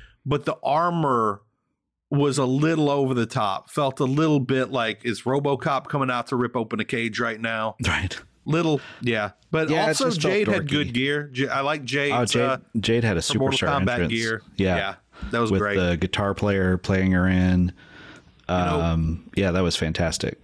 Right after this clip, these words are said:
Speaker 1: I think one of the reasons I really liked the Jade match is because, again, it's incremental improvements,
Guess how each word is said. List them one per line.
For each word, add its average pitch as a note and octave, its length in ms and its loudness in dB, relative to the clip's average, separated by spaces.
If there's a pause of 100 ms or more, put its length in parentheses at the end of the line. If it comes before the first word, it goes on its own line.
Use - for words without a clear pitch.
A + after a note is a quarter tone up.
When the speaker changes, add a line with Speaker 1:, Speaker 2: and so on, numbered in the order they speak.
(200)
Speaker 1:
I - 60 -8
think G#3 240 -2
one A#3 100 0
of G3 60 2
the C#3+ 80 2
reasons A#2 340 2
I A2+ 40 2
really G#2 280 2
liked G2+ 260 -2
the - 60 -6
Jade F#2+ 340 0
match F#2 520 -6 (160)
is G#2+ 160 -2
because, G#2 720 -2
again, B2 400 -2
it's A#2 200 -4
incremental B2 680 0
improvements, G2+ 760 0